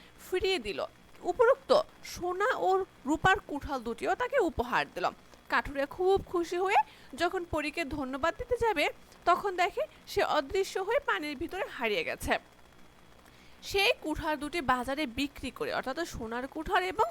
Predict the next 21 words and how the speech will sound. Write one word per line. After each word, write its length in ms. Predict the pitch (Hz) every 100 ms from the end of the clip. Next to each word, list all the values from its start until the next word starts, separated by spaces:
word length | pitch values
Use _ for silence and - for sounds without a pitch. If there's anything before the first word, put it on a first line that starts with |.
| - - -
রূপার 320 | 285 302 -
কুঠার, 400 | 269 190 269 202 - - -
এই 160 | - 294
কুঠার 440 | - 302 330 302
দুটি 220 | 311 330
বাজারে 380 | 302 240 247 277
বিক্রি 360 | 240 254 - -
করে 240 | - 339
কাঠুরিয়া 440 | 349 302 302 294 277
অনেক 560 | 320 349 370 370 370
টাকা 200 | - 247 226
পেল। 200 | 175 165 - - - -
তাতে 300 | - 262 320
তার 220 | 339 359
সুখে 560 | 381 - 294 - 320 302
স্বাচ্ছন্দ্যে 720 | - 254 - 294 294 285 294 285 - -
দিন 240 | 214 311 330
কাটাতে 380 | 202 190 -
লাগলো। 380 | 139 - 175 180 - - - - - - - - - - - - - - - - -
তো 100 | 330
বন্ধুরা, 400 | 254 247 339